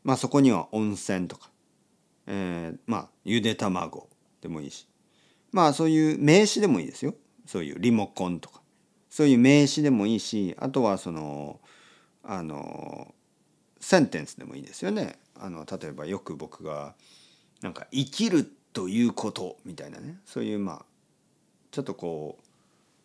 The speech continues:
フレーズナウンというか、「生きるということ」とか、「食べるということ」とか、まあ、そういうのでもいいですよ。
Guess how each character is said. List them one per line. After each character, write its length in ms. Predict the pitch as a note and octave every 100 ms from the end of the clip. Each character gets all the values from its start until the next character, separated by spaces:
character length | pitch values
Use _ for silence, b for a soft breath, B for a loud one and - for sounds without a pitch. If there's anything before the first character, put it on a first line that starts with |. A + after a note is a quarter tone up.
| _ _ _
フ 220 | - D3
レ 220 | C#3+ C#3+
ー 40 |
ズ 680 | C3+ C3+ C3+ C3 C3 B2+ B2+
ナ 200 | B2 B2
ウ 40 | A2
ン 180 | E2 -
と 100 | -
い 60 |
う 20 |
か、 160 | - - _ _ _ _ _
「生 100 | B2
き 180 | - D3
る 120 | A2
と 140 | F#2
い 160 | D#2+ F2+
う 60 |
こ 180 | F2 F#2
と」 160 | E2+ E2
と 60 | -
か、 120 | - -
「食 200 | C3+ C3
べ 140 | D#3
る 120 | A2+
と 140 | E2 D#2+
い 140 | E2
う 60 | E2
こ 140 | F#2+
と」 200 | - D2+
と 80 | -
か、 100 | - -
ま 80 | C#3
あ、 20 |
そ 160 | A#2+ D#3
う 40 |
い 40 |
う 20 | D3
の 120 | B2
で 60 |
も 80 | -
い 40 | -
い 20 |
で 60 |
す 40 |
よ。 80 | -